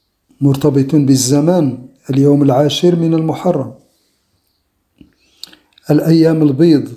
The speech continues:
مرتبطة بالزمن، آه، الاثنين والخميس من كل شهر إذا كان الإنسان يصومها، هي أيضًا مرتبطة ب-، بالزمن وبوقتها من الشهر،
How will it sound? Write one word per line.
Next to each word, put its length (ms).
مرتبطة 580
بالزمن، 720
آه، 420
الاثنين 560
والخميس 680
من 160
كل 280
شهر 280
إذا 200
كان 160
الإنسان 440
يصومها، 880
هي 280
أيضًا 260
مرتبطة 1080
ب-، 340
بالزمن 640
وبوقتها 840
من 200
الشهر، 680